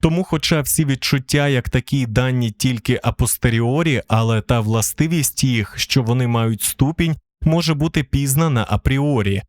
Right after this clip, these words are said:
Варте уваги те, що у величинах узагалі ми можемо пізнати апріорі лише одну їхню якість, тяглість. А у всякій якості, у тому реальному, що є в явищах,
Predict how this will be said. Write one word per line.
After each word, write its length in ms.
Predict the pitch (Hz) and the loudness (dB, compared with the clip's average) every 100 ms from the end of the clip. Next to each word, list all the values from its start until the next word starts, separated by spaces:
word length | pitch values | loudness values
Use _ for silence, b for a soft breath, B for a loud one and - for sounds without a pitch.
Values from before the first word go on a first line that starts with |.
| _ - | _ 0
Варте 400 | 135 160 170 165 | 2 2 2 0
уваги 400 | 151 143 143 131 | 0 0 0 0
те, 220 | - 160 | 0 0
що 240 | - - | 0 0
у 80 | 135 | 0
величинах 640 | 117 127 123 160 151 123 - | 0 0 0 0 0 0 0
узагалі 540 | 127 123 113 120 151 | 0 2 2 2 0
ми 140 | 147 123 | 0 0
можемо 440 | 127 143 139 123 | 0 0 0 0
пізнати 680 | - 123 107 127 143 - 104 | 0 0 2 0 0 0 0
апріорі 540 | 110 - 110 127 156 | 0 0 0 2 0
лише 300 | 120 127 131 - | 2 0 0 0
одну 400 | 139 120 117 139 | 0 2 0 2
їхню 400 | 123 101 - 117 | 0 0 0 0
якість, 680 | 127 110 - 117 - - - - | 2 0 0 -2 -2 -6 -14 -2
тяглість. 640 | 151 113 104 101 95 - - _ - | 0 2 2 2 -2 -6 -16 _ 0
А 100 | 127 | 2
у 60 | |
всякій 500 | 135 - 175 160 165 | 2 0 0 0 -2
якості, 600 | 120 135 135 170 160 - | 0 0 0 -2 -2 -2
у 140 | 123 113 | 0 0
тому 360 | - 117 117 | 0 0 2
реальному, 580 | 113 117 127 151 139 110 | 2 2 0 0 0 0
що 220 | 101 - | -2 0
є 160 | 113 104 | 2 0
в 40 | |
явищах, 640 | 101 113 139 165 156 - 160 | 2 0 2 0 0 0 0